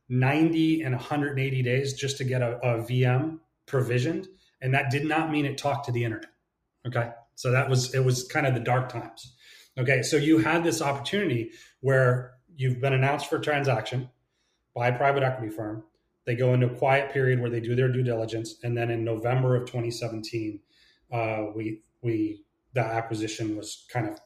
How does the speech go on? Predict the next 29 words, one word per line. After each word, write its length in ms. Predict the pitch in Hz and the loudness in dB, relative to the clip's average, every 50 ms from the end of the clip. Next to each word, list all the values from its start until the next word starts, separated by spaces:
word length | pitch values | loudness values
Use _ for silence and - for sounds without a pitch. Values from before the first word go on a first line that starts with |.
| 131 | -8
done, 260 | 123 127 120 117 117 117 | -2 -2 0 0 0 -2
and 180 | 107 107 107 | -4 -4 -4
then 160 | 107 110 107 | -4 -4 -2
we 100 | 110 110 | -2 -2
moved 320 | 110 113 113 110 107 107 - - _ _ - | -2 -2 -2 -4 -4 -4 -8 -14 _ _ -8
into 240 | 123 113 110 110 107 | -8 -6 -4 -4 -6
their 200 | 107 107 104 107 | -4 -4 -6 -8
portfolio. 500 | - - 113 - - - 107 98 92 - - _ - | -8 -10 -12 -10 -8 -8 -8 -8 -10 -14 -18 _ -12
And 100 | 113 104 | -12 -10
that 40 | 110 | -10
was 140 | 104 - - - | -12 -12 -10 -4
with 140 | 127 110 - | -4 -4 -4
the 80 | 117 | -4
Apollo 380 | 107 - - 117 110 101 - - | -6 -2 -2 -2 -2 -2 -4 -8
Group. 120 | - - _ _ _ _ _ _ _ _ _ - | -14 -20 _ _ _ _ _ _ _ _ _ -2
Okay. 240 | 127 131 - - - - - - - - - - - _ _ _ _ - | 0 0 0 0 -4 -14 -18 -20 -20 -20 -20 -20 -20 _ _ _ _ -8
That 320 | 127 123 123 123 - - | -6 -6 -6 -6 -10 -10
ten 240 | - - 151 147 143 | -6 -2 0 0 2
applications 800 | 143 143 143 - 143 127 - 156 151 151 156 - 175 180 175 151 | 0 0 0 -2 -4 -2 0 0 0 0 0 0 0 -2 0 -2
that 160 | 143 127 123 | -2 -2 0
we 80 | 123 131 | 2 2
were 80 | 127 | 2
going 200 | 127 131 131 127 | 2 2 2 2
to 60 | 123 | 0
optimize 460 | 123 131 135 131 - 143 139 139 135 135 | 2 0 0 0 0 0 0 0 0 0
and 100 | 135 131 | -2 -2
put 120 | 147 139 | -2 -2
on 140 | 139 135 127 | -2 -2 -2
platform, 580 | - 143 139 147 - - 175 175 190 202 196 | -2 -2 -2 -2 -4 -4 -2 -2 -2 -4 -6